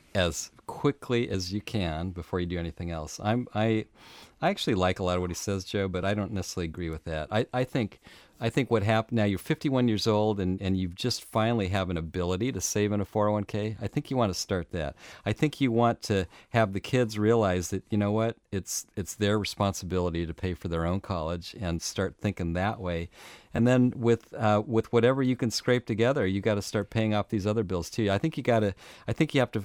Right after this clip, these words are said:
you, you do, in my opinion, you wanna put money into the four oh one K, certainly. You certainly wanna focus on your own bills, but then it's like, you know what, th-, this, you raised the kids, you pr-, you did a great job,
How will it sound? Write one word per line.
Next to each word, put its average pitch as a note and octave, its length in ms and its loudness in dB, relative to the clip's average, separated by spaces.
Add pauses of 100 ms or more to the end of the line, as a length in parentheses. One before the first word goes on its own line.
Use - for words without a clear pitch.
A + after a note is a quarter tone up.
(160)
you, G#2+ 200 2
you G#2+ 100 -2
do, C3 440 2 (200)
in A#2+ 100 2
my G2+ 160 6
opinion, A2 480 0 (320)
you G2+ 80 0
wanna G2+ 140 2
put A#2+ 200 -4
money A#2+ 180 2
into B2 100 0
the A2+ 80 -2
four A#2+ 180 2
oh A2+ 60 4
one A2 100 2
K, G2+ 240 -2
certainly. G2 500 -2
You F2+ 80 -2
certainly A#2 340 -2
wanna F#2+ 200 0
focus G2 460 -4
on F#2+ 100 0
your F#2+ 100 0
own F#2+ 120 0
bills, E2+ 320 -4
but - 180 -10
then G2 220 0
it's - 180 -6
like, E2+ 260 -4 (320)
you A2 100 -2
know G#2+ 120 2
what, A2 240 2 (100)
th-, G#2 180 -8
this, G#2+ 380 -2
you G#2+ 120 0
raised G#2 320 2
the A#2 80 -4
kids, A2 380 0
you F#2+ 60 -4
pr-, - 180 -12
you G#2 120 -2
did F#2 160 0
a F2+ 60 -2
great G2+ 260 0
job, G2 400 0